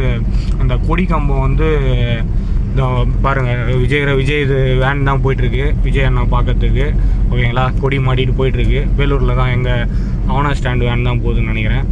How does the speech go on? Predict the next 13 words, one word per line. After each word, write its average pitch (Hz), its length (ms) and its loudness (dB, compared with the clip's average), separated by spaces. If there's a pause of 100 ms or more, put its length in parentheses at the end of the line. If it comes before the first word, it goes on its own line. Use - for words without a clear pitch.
(140)
ஓகேங்களா. 113 340 0 (1500)
ஆ, - 80 0 (720)
வேலூர்லேருந்து 131 540 0
போய் 135 140 0 (180)
புறப்பட்டுச்சு, 127 520 -2 (120)
எப்படியும் 123 340 0
நானூற்றம்பது 123 500 0
கிலோமீட்டரு. 123 400 -2 (580)
ஆனா 175 140 0
உண்மையா 180 380 0 (120)
அந்த 156 240 0
ரசிகர்களுக்கு - 840 0
வேற 139 220 0